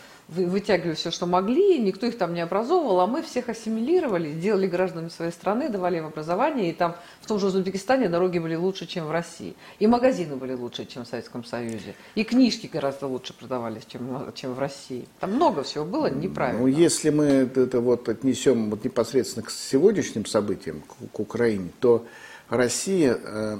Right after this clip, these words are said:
Speaker 2: наконец-то, мой вопрос вот как гражданина был только один. Почему так поздно? Почему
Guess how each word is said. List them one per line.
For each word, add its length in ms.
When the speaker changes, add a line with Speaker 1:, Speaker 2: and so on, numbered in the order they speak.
Speaker 2:
наконец-то, 1120
мой 460
вопрос 400
вот 120
как 140
гражданина 600
был 260
только 320
один. 240
Почему 400
так 220
поздно? 400
Почему 460